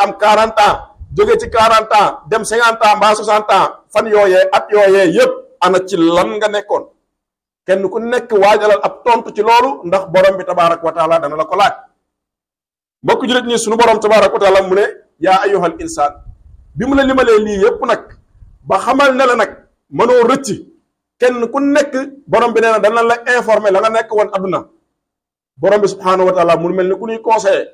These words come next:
naan, "Yaa ayyuhal insaan, e yéen nit ñi, yow doomu aadama, maa gharraka bi rabbikal karim." Mbokk jullit ñi, wax jooju wax ju daw yaram la, wax ju ñeewante la,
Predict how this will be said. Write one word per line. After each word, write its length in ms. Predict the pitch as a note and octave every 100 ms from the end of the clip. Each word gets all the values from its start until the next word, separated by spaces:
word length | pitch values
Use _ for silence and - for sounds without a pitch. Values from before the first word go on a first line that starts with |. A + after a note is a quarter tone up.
| _
naan, 160 | C#3+ D3+
"Yaa 160 | D3+ F3+
ayyuhal 260 | F3+ E3+ D#3
insaan, 340 | D#3+ D3+ A#2+ -
e 80 |
yéen 180 | C#3 E3
nit 120 | F3 -
ñi, 120 | D#3+ - - _ _ _ _
yow 140 | C#3 D#3+
doomu 200 | F#3 G#3
aadama, 360 | G3 G3 F3 C#3 - _
maa 280 | C#3 E3+ F3+
gharraka 540 | D#3+ F3+ E3+ E3+ F3 D#3
bi 120 | D#3
rabbikal 480 | D3+ C#3 C#3+ C#3 C3
karim." 280 | B2+ G#2+ _
Mbokk 260 | D#3+ - G3
jullit 180 | G#3 A#3
ñi, 60 | F3+
wax 200 | G#3+ A3+
jooju 220 | A3 F#3+
wax 140 | F#3+ -
ju 80 | F#3+
daw 160 | E3+ C4+
yaram 240 | A3+ F3
la, 160 | D#3 A#2 - - - -
wax 140 | - A3+
ju 60 | G#3+
ñeewante 640 | G#3+ G#3+ B3 C4+ C4 B3 G#3+
la, 240 | D3+ -